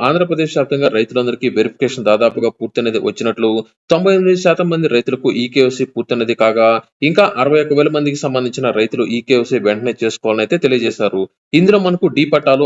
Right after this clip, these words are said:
అసైన్ భూములతో పాటు ఈనా భూములకు సంబంధించిన రైతులకు కూడా ఈ యొక్క పథకం ద్వారా పేమెంట్ విడుదల చేయబోతున్నట్లయితే తెలియజేశారు.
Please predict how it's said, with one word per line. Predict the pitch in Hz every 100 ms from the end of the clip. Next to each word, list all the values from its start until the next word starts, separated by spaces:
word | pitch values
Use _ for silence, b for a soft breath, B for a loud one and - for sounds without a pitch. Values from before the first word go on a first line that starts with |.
| 127
అసైన్ | 107 139 131
భూములతో | 123 123 123 123
పాటు | 120 120 117 117 117 117
ఈనా | 143 202 214
భూములకు | 170 180 185 170
సంబంధించిన | 170 160 156 151 151
రైతులకు | 123 120 135 131
కూడా | 127 139
ఈ | 120
యొక్క | 123 123
పథకం | 113 113 135
ద్వారా | 127 120
పేమెంట్ | - 113 120 117
విడుదల | 104 104
చేయబోతున్నట్లయితే | 113 120 110 110 113 107 117 190
తెలియజేశారు. | 156 123 117 107 113 101